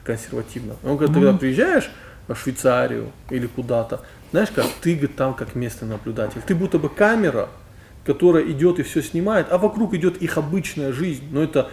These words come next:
Speaker 1: вот реально с их культурой жизнь. И вот это, говорит, вот в эти страны хочется возвращаться, потому что ты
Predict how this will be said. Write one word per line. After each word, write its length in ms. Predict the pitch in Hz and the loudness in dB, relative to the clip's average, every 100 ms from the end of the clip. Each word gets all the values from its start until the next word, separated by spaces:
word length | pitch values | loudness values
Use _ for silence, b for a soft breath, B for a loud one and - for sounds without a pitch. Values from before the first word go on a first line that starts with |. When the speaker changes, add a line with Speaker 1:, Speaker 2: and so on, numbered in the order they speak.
| B - | B -8
Speaker 1:
вот 260 | 131 131 - | 0 2 4
реально 560 | 131 156 170 139 120 | 4 4 4 2 0
с 220 | - - 165 | -4 -2 0
их 140 | - | 0
культурой 680 | - 151 - 165 165 147 127 | 0 -2 0 0 2 2 2
жизнь. 180 | 127 - B B | -2 -8 B B
И 60 | 139 | 2
вот 180 | 139 143 | 4 6
это, 220 | 240 202 | 6 4
говорит, 200 | 139 120 B B - | 2 -2 B B 0
вот 180 | 139 - | 4 8
в 40 | |
эти 180 | 214 190 | 8 6
страны 360 | - 151 131 | 0 0 0
хочется 420 | 123 165 151 - 113 | 4 6 6 4 -4
возвращаться, 560 | 110 110 110 117 110 | -4 -6 -6 -6 -4
потому 60 | 120 | -6
что 120 | - | -8
ты 340 | 135 208 254 | -2 4 4